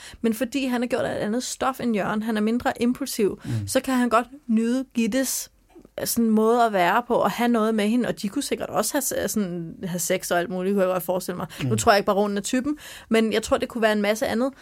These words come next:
Speaker 1: Men baronen forstår bare, at han ikke skal lade sig rive med af den
Speaker 2: Mm.
Speaker 1: der karusel. Han skal stå fast, og så kan han, så han kan styre det, ikke? Men Jørgen kan ikke styre det. Han vælter, som Mads Skjern siger, ikke? På grund af Gittes, øh,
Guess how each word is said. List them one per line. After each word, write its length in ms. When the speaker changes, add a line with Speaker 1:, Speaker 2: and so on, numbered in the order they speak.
Speaker 1:
Men 160
baronen 460
forstår 580
bare, 380
at 40
han 160
ikke 120
skal 160
lade 200
sig 160
rive 200
med 280
af 80
den 100
Speaker 2:
Mm. 40
Speaker 1:
der 100
karusel. 460
Han 140
skal 180
stå 160
fast, 460
og 100
så 100
kan 200
han, 280
så 140
han 140
kan 80
styre 360
det, 100
ikke? 100
Men 180
Jørgen 200
kan 100
ikke 120
styre 220
det. 100
Han 320
vælter, 400
som 180
Mads 140
Skjern 280
siger, 320
ikke? 120
På 100
grund 180
af 80
Gittes, 500
øh, 280